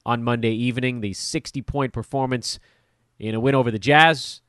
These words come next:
and I couldn't watch it. I couldn't watch it.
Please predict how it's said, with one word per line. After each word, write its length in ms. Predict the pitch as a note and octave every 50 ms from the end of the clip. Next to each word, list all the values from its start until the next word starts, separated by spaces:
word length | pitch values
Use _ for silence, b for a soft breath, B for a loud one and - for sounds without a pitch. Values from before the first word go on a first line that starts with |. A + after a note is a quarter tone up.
| _ _ _ _ _ _ _ _ _ _ _ _ _ _ _ _ _ _
and 240 | - A#2 A2 G#2+ G#2+
I 100 | A2 D3+
couldn't 240 | F#3+ - G3+ F#3+ G3
watch 300 | F#3 G3 A#3+ D4 - -
it. 80 | - - _ _ _ _ _ _ _ -
I 60 | -
couldn't 220 | - D4+ E4+ F4
watch 280 | F4 F4 F4+ F4 - -
it. 100 | -